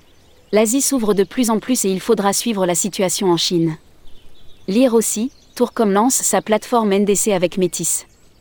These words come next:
Tourmag, si les volumes d'affaires retrouvent les niveaux de deux mille vingt-neuf, le nombre de dossiers est en baisse selon le baromètre D V,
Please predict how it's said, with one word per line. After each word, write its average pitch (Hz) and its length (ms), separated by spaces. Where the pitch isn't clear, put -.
Tourmag, 208 540
si - 180
les 202 100
volumes 226 320
d'affaires 220 360
retrouvent 208 340
les 196 100
niveaux 208 260
de 185 120
deux 208 120
mille 247 160
vingt-neuf, 190 560
le 185 100
nombre 214 320
de 196 100
dossiers 202 380
est 185 140
en 196 80
baisse 202 340
selon 208 320
le 220 80
baromètre 190 540
D 185 120
V, 196 220